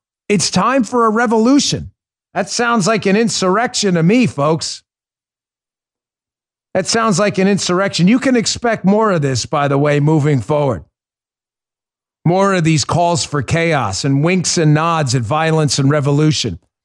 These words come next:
You can expect more of this moving forward. Burn it to the ground if they don't get their way. Couple of other points and takeaways here. I'm gonna get to Pelosi in a second, too, and some more videos of the AstroTurf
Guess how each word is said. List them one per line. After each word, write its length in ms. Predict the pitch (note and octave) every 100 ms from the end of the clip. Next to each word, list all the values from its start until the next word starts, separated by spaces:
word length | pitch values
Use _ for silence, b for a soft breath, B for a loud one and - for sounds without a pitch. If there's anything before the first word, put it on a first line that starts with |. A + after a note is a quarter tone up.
| _
You 100 | E3+
can 180 | G3 A3
expect 540 | F#3 - - F3 D#3+ D3+
more 320 | E3 G3+ G#3
of 80 | D#3
this 260 | D3 -
moving 360 | D#3+ E3 D3 B2
forward. 420 | A#2 D3 A#2+ D#2 _ _ _ _ _ _ _ _ _ _ _ _ _ _ _ _ _ _ _ _ _ _ _
Burn 240 | D#3+ F3 G3+
it 140 | F3
to 100 | F#3
the 120 | E3+
ground 420 | C#3 E3 D#3 C#3 B2+
if 100 | -
they 140 | C#3
don't 180 | D3 C3+
get 220 | D3+ -
their 180 | C#3 C3
way. 300 | B2 F#2+ E2+ _ _ _ _ _ _ _ _ _ -
Couple 320 | F#3 F#3+ G#3+
of 100 | G3
other 240 | G#3 G#3 F#3
points 440 | - E3+ D3 -
and 100 | C#3+
takeaways 680 | D#3 D3 D3 B2+ B2+ A#2 -
here. 180 | A#2+ G#2+
I'm 60 |
gonna 120 | C#3+
get 160 | D#3+ D#3+
to 80 | B2
Pelosi 640 | D#3 F3+ G3 F#3+ F3 D3+
in 80 | C#3
a 60 | C3+
second, 500 | - D3+ - D3 -
too, 180 | F3
and 100 | D3
some 160 | A#2+ D3+
more 200 | F3 F#3+
videos 480 | D3+ D3+ C#3+ C3 A#2+
of 80 | B2+
the 160 | C#3+
AstroTurf 840 | D#3+ F3 - E3+ D3 - C#3+ A#2+